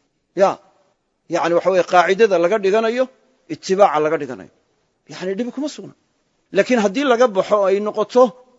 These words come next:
in asal laga dhiganayo markiisa xa madhabka, oo la odhanayo nas kastoo khilaafay oo markiisa marka waxaan ama mansuuq ka dhig ama mu'awwal ka dhig. Oo la yidhaahdo markiisa madhabka marnaba khilaafi maayo.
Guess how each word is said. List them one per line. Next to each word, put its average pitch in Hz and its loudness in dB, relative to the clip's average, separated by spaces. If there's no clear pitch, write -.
in 214 -6
asal 226 0
laga 214 2
dhiganayo 202 0
markiisa 208 -6
xa 170 -8
madhabka, 180 -4
oo 165 -4
la 170 2
odhanayo 202 0
nas 202 -4
kastoo 196 -6
khilaafay 175 -2
oo 175 -2
markiisa 175 -8
marka 175 -6
waxaan 156 -4
ama 175 -4
mansuuq 180 -8
ka 170 -4
dhig 151 -8
ama 160 -6
mu'awwal 156 -6
ka 156 -12
dhig. 110 -16
Oo 190 -2
la 185 0
yidhaahdo 175 0
markiisa 185 -6
madhabka 180 -4
marnaba 175 -2
khilaafi 151 -6
maayo. 123 -10